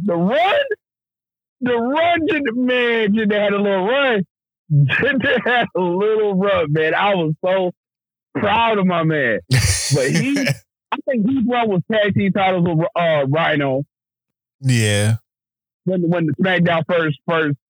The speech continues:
Speaker 1: when he had first did the split,
Speaker 2: Mm-hmm.
Speaker 1: and he won. He loved, he loved Heath for some reason. He loved Heath Slater for some. He's still there.
Speaker 2: Yeah.
Speaker 1: He's still there, man. He loved Heath, man.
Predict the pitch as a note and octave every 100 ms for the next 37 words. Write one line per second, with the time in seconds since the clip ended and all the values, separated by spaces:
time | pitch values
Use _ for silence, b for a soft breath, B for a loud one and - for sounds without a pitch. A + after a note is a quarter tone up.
0 | _ D#3 E3+ F3 D#3 C#3+ F3 D#3 D#3 C#3
1 | - D3 C#3 B2 - _ - G#2 F#2 F#2+
2 | G2 E3+ D#3 D3 D3+ C3 C#3+ G#3 E4+ C4
3 | C4 G#3+ - - F4+ A#3+ B3 A3 G#3 A3
4 | - F#3 G3 E3+ D#3+ B2+ G2 - _ _
5 | _ _ _ - D#4+ A#3 B3 B3+ A#3 G3+
6 | G#3+ G3+ F#3+ G#3 G3+ F3+ F3 F#3 G3+ F3+
7 | A3+ C#4+ - A#3 G#3 F#3+ F3 C#3 G#2+ _
8 | _ _ G#2 G2 F#2 D3+ D4 C#4+ - A3+
9 | G#3+ F3+ D#3+ D3+ D#3 E3+ A3 F3 F#3 D#3+
10 | F3 D3+ C3+ C3+ C#3+ C#3 C3